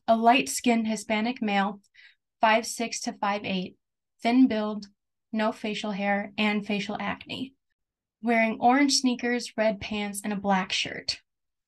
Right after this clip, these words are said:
end quote. So September eighteenth,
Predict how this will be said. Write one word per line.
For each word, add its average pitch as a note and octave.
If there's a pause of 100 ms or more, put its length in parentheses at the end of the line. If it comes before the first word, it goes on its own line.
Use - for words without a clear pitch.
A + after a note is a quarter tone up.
(340)
end G#3
quote. - (1000)
So -
September C4+
eighteenth, A3+